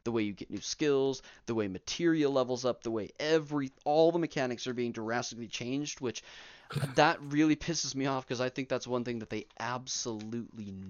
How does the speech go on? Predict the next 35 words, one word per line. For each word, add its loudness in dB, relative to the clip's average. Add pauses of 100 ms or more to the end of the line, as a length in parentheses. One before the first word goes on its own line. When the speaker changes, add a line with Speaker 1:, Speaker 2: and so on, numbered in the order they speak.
Speaker 1:
nailed -10 (120)
was -8
the -10
mechanics. -12 (1700)
Speaker 2:
Can't 0
be 2
happy 10
with 6
anything, 2
man. -2 (920)
Speaker 1:
Yep. 2 (280)
But 2 (120)
like 6
I -2
said, 2
these -2
are 2
all 4
vague. -2
Like, -2
this, -2
this -2
is 0
literally 4
an 0
anonymous 0
email 0
sent -4
to -6
Night -6
Sky, -2
so -2 (100)
who -2
the 0
fuck -4